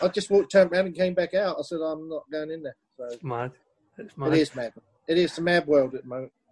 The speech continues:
Speaker 2: We'll talk a wee bit, um, obviously predominantly a Rangers podcast, so we're gonna talk about your time at
Speaker 1: Yeah.
Speaker 2: Rangers, but we'll touch on, um, obviously before you joined Rangers. So you spent six years at Spurs, um,
Speaker 1: Yeah.
Speaker 2: winning two F A Cups, as we said, and the,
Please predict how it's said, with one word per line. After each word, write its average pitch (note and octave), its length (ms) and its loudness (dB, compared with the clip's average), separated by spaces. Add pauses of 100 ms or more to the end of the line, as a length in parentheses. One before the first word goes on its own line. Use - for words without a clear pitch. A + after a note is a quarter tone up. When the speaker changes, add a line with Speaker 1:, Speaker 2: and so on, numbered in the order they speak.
(520)
Speaker 2:
We'll F#3+ 200 8
talk A3 280 6
a G3 60 10
wee F3+ 140 2
bit, F3 300 4
um, D3 480 4
obviously F3 320 4
predominantly D#3 420 4
a - 20 2
Rangers C3+ 280 4
podcast, D3+ 420 -4
so C#3+ 100 -6
we're C3+ 60 -6
gonna D3 140 -4
talk C#3 200 -2
about C3+ 80 -6
your C3+ 100 -8
time C#3+ 160 -2
at C3 60 -4
Speaker 1:
Yeah. C3 60 -4
Speaker 2:
Rangers, D#3 340 -2 (280)
but F#3 80 6
we'll F3+ 220 2
touch F#3+ 240 0
on, D#3 300 6 (260)
um, C3 340 -2 (140)
obviously C3+ 300 -2
before C#3 320 0
you D3 100 -4
joined C#3+ 280 0
Rangers. D#3+ 300 0
So C#3 180 2 (300)
you C#3+ 60 -6
spent G3+ 280 2
six F3 280 0
years D#3+ 180 2
at D3 80 -6
Spurs, - 500 0 (500)
um, D3 60 2
Speaker 1:
Yeah. C#3+ 200 2
Speaker 2:
winning D3 240 0
two D#3 160 2
F D3+ 160 2
A C#3+ 60 0
Cups, - 260 0
as D3 120 -2
we C#3+ 60 -6
said, D3 360 0
and C#3+ 260 2
the, B2 280 -4